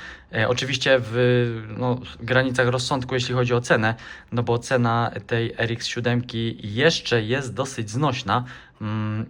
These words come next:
ogólnie mogę wam powiedzieć, że za te dwa modele wyszło dwieście sześćdziesiąt pięć złotych już razem z przesyłką.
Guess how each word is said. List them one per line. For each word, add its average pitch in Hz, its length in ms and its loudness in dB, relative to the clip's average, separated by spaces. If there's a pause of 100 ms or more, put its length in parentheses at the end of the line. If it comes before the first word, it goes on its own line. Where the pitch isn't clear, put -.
(160)
ogólnie 156 320 6
mogę 135 180 2
wam 123 160 4
powiedzieć, 117 420 0
że 104 320 0 (640)
za 123 220 2
te 123 100 -2
dwa 110 160 0
modele 104 440 2
wyszło 101 460 -4
dwieście 107 520 -4
sześćdziesiąt 104 600 -4
pięć 147 240 -2
złotych 113 440 0 (340)
już 156 220 -2
razem 110 320 2
z - 80 -8
przesyłką. 98 640 -4